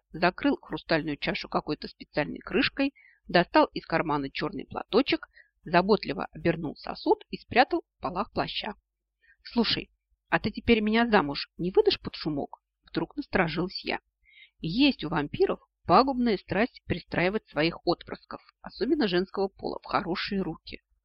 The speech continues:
"Что ты?" – отмахнулся вампир. "Зачем тебе застревать в этом гадюшнике?" Горько улыбнувшись, вздохнул. К тому же один печальный опыт меня научил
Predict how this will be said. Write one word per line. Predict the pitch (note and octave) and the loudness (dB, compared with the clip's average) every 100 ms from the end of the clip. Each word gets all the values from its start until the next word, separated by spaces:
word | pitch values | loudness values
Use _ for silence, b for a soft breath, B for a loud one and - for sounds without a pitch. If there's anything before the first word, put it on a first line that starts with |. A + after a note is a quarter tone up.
| _ _ _ | _ _ _
"Что | - - D3+ E3+ | -18 -6 2 4
ты?" – | F#3+ D3+ - _ | 4 0 -2 _
отмахнулся | D3+ D3 C#3+ - - | 2 4 0 -10 -4
вампир. | C#3+ C#3+ - - | -4 -4 -8 -12
"Зачем | F3+ F#3+ C4+ F4+ | 2 2 6 4
тебе | F#3+ D3+ D3+ - | 2 -2 -4 -4
застревать | - D3+ - G3 F#3+ - | -10 -12 0 2 4 2
в | C3+ | -4
этом | - C#3 | -4 0
гадюшнике?" | E3+ F#3+ - - - - - _ _ _ _ _ b - | 0 0 -4 -6 -12 -12 -14 _ _ _ _ _ b -18
Горько | D#3 E3+ E3 - | 0 2 2 -2
улыбнувшись, | D3 - D#3+ A#3+ - A3+ | -4 -2 0 0 -2 -8
вздохнул. | - D#3 D3 - D#3 - _ _ _ _ | -8 -2 -2 -2 -10 -12 _ _ _ _
К | - | -4
тому | D#3 G3 E4 | 0 4 6
же | D4 C#4+ | 6 4
один | - E3+ A#3+ | 4 0 0
печальный | A#3+ G3 G3 F3 D#3 | -2 -2 2 2 2
опыт | B2+ B3 C4 - - | 2 0 0 -4 -6
меня | F3 D3+ E3+ | -2 0 2
научил | F3 E3 - D3+ E3+ | 2 -2 -2 -4 -6